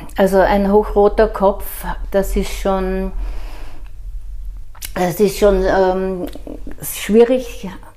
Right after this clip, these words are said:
da eine Soforthilfe anzubieten, weil's die eigentlich nicht gibt. Menschen, die dazu neigen, einen, einen wirklich hochroten Kopf zu bekommen, ja,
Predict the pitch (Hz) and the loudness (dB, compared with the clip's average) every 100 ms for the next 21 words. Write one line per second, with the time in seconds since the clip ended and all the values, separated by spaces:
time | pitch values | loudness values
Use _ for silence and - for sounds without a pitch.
0 | - - - 180 160 - - 196 190 196 | -20 -8 0 2 2 -2 -4 -2 0 -2
1 | - 180 190 196 196 180 156 156 190 190 | 2 2 2 -2 0 2 0 -2 -2 -4
2 | - 185 170 170 170 - - - - - | -2 -2 0 0 -2 -8 -10 -10 -10 -10
3 | - - - 175 160 156 165 160 165 - | -12 -10 -4 -2 -2 -2 -4 -4 -6 -4
4 | - - - - - - - 196 240 254 | -6 -6 -8 -8 -8 -6 0 4 4 4
5 | 233 220 202 196 - 190 175 165 226 208 | 2 2 2 0 0 -2 2 4 4 2
6 | 175 170 175 170 165 170 170 208 208 185 | 0 0 0 0 0 -2 0 0 2 -2
7 | 180 - - - - - - - 147 - | -4 -10 -14 -16 -16 -16 -4 4 4 4
8 | 170 170 175 185 165 - 185 185 - 185 | 0 0 -2 0 -2 -2 -2 -2 0 0
9 | 180 190 190 180 | 2 0 0 0